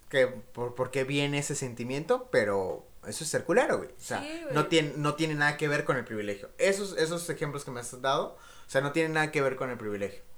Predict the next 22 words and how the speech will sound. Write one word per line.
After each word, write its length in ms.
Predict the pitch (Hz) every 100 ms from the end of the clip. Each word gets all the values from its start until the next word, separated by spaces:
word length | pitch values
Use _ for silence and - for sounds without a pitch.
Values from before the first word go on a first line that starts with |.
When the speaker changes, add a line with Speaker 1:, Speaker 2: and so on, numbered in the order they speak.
| -
Speaker 1:
Nada. 600 | 123 139 143 131 107 - - - - -
O 40 | -
sea, 280 | 127 110 -
vuelvo 260 | 113 139
a 40 | 143
lo 80 | 131
mismo. 280 | 113 110
El 120 | 92 104
privilegio, 800 | 127 139 160 185 208 208 - -
o 140 | 113
sea, 320 | 120 110 98 -
el, 460 | 113 113 120 113
el, 160 | 120 120
la, 160 | 113 -
las 180 | 127 117
acusaciones 560 | 120 104 127 151 147 143
sobre 140 | 120
el 60 | 113
privilegio 520 | 113 117 135 147 160
es 120 | 135
cuando 460 | - 147 131 113 - - -
asumen 720 | - 117 156 165 180 220 262